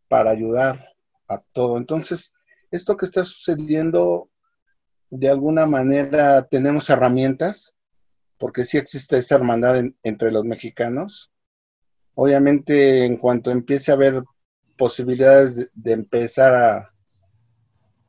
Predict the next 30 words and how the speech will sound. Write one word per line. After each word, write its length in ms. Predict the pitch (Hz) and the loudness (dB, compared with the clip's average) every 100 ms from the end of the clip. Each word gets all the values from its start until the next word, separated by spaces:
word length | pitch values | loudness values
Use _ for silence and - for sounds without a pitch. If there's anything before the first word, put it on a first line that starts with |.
| _ _ | _ _
a 120 | 110 | -4
salir 340 | 101 120 123 135 | -2 -2 2 4
adelante, 800 | 123 113 120 120 147 131 113 104 | 4 2 0 -2 -2 -2 -4 -10
sé 320 | - 156 151 | -2 0 0
que 140 | 156 | 0
lo 140 | 135 123 | 0 4
vamos 300 | 131 135 131 | 4 2 -2
a 40 | |
hacer 200 | 110 120 | -8 -10
como 280 | - 117 104 | -6 -6 -2
país, 520 | 110 110 135 - - _ _ _ | 0 0 -2 -10 -20 _ _ _
como 320 | 110 104 107 | -6 -2 -2
hermanos 480 | 110 120 123 127 - | -2 -2 0 -2 -6
que 100 | 113 | -12
somos 360 | - 120 117 - | -8 -8 -10 -6
todos 200 | 120 117 | -4 -2
los 160 | 113 | -4
mexicanos, 760 | 110 107 101 104 - 113 135 - | -4 -8 -10 -14 -12 -10 -10 -10
porque 240 | - - 123 | -12 -6 -2
realmente 520 | 135 139 135 139 - _ _ _ - | -2 -2 -4 -6 -6 _ _ _ -20
yo 360 | 117 135 139 | -6 2 4
me 140 | 143 131 | 4 0
siento 300 | 139 127 135 | -2 -2 -2
orgulloso 440 | 120 120 120 135 | 0 0 0 -2
de 60 | 120 | -2
ser 160 | 127 | -2
mexicano. 760 | 123 117 117 - 123 131 156 156 | -4 -6 -12 -6 -4 -2 -2 -4
Es 200 | 135 127 | -6 -6
un 180 | 135 127 | -6 -4
país 600 | - 120 120 127 - | -2 -2 0 -2 -6